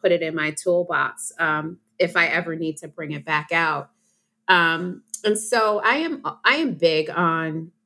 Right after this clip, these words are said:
uh, continuing to learn. I think we hear a lot of people talk about being a lifelong learner, and I'm certainly one of those. I will find a course, you know,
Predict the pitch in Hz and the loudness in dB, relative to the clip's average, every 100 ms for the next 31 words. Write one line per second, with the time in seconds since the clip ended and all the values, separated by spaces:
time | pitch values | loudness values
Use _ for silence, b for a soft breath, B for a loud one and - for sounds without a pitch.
0 | _ _ 175 156 151 - 196 175 - 208 | _ _ -2 0 -2 -6 -4 -4 -2 0
1 | 196 180 170 160 156 156 160 165 _ - | 2 2 0 -2 -2 -4 -6 -12 _ -12
2 | - 175 160 160 156 156 151 156 170 175 | -6 -4 -2 0 0 0 -2 -4 -8 -6
3 | 185 175 170 170 165 160 165 170 190 180 | -2 -2 -2 0 0 2 -2 -2 -4 -6
4 | 165 165 156 175 156 147 165 160 156 156 | -4 -4 -4 -2 -4 0 0 0 -2 -2
5 | 156 175 156 156 151 147 151 147 - 156 | -2 -4 -4 -4 -6 -6 -6 -8 -6 -2
6 | 151 151 - 170 151 160 151 156 151 147 | -2 -2 -2 -2 -2 -4 -2 -4 -4 -4
7 | 156 151 147 165 165 151 175 156 151 156 | -4 -2 -2 -2 -2 -4 -2 0 0 0
8 | 160 170 - b b b _ 185 180 - | -2 -4 -10 b b b _ 0 0 0
9 | 175 160 160 170 190 165 156 151 156 | 2 2 0 -2 -2 0 0 0 -2